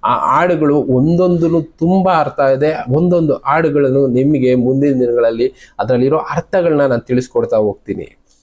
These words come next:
ಇನ್ನ ಅದಾದ ಮೇಲೆ ಸಿದ್ದಯ್ಯ ಮತ್ತೆ ಗುರುಗಳ ಒಂದು ಆಪ್ತತೆ ಅನ್ನೋದು ಜಾಸ್ತಿ ಆಗ್ತಾ ಹೋಗುತ್ತೆ.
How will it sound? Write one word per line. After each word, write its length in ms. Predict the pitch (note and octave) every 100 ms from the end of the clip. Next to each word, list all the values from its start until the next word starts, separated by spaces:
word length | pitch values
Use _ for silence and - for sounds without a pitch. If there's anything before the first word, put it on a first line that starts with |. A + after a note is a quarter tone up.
| _ F3
ಇನ್ನ 260 | A3+ A#3 G3+ F#3+
ಅದಾದ 360 | C3 B2+ D#3 F3
ಮೇಲೆ 320 | E3+ D#3+ D#3+
ಸಿದ್ದಯ್ಯ 640 | D#3 - D3+ D#3 E3 E3 E3 D3
ಮತ್ತೆ 520 | B2+ B2 F3+ F3+ - -
ಗುರುಗಳ 360 | C#3 F3+ E3+ D#3 - -
ಒಂದು 360 | C3 B2+ - - _
ಆಪ್ತತೆ 760 | D3+ E3+ F#3+ - - F3+ F#3 F3
ಅನ್ನೋದು 340 | D3 C3 C#3
ಜಾಸ್ತಿ 400 | C3+ B2+ B2+ -
ಆಗ್ತಾ 320 | C#3 B2 -
ಹೋಗುತ್ತೆ. 760 | B2+ B2 A2+ G#2 G2+ - G2+